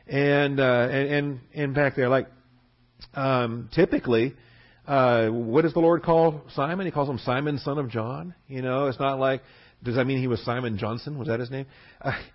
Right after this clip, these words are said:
you understand, they didn't have last names. They didn't have,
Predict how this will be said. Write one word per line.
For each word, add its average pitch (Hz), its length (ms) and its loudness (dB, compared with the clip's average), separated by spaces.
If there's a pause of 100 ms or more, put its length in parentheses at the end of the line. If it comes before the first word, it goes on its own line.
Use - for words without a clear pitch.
(280)
you 147 80 0
understand, 180 360 4
they 175 60 6
didn't 208 220 4
have 180 480 -2
last 117 320 0
names. 87 420 -8
They 139 80 0
didn't 185 160 -4
have, 165 460 0